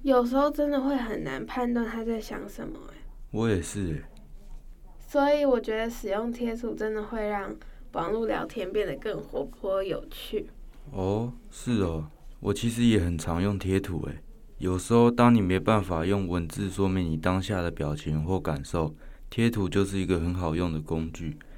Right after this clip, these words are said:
Speaker 2: 我也会在不知道要说什么的时候发一个有趣的贴图来回应一下。
Speaker 1: 原来如此。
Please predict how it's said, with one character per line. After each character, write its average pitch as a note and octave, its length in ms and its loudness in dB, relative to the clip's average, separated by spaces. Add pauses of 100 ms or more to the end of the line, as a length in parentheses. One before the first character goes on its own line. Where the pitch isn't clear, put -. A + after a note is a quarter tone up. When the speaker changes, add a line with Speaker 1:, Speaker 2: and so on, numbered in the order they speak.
(300)
Speaker 2:
我 A#2 140 6
也 A2 80 8
会 G#2 200 4
在 G#2 140 6
不 G#2 160 2
知 G2 160 -2
道 G2 160 6
要 G2 140 6
说 F#2+ 240 2
什 E2 140 -6
么 D2+ 120 -2
的 D2+ 200 -2
时 D#2 200 -6
候 E2+ 160 -2
发 F2+ 300 2
一 E2 40 -2
个 F2 120 2
有 D2+ 160 0
趣 F#2 200 -2
的 E2 80 0
贴 F2 220 -2
图 D#2 200 -6
来 D#2 160 0
回 D2+ 260 -2
应 E2 160 -2
一 D2 100 -2
下。 D2+ 240 -6 (1200)
Speaker 1:
原 C4+ 260 2
来 C4 280 0
如 B3+ 260 0
此。 - 380 -8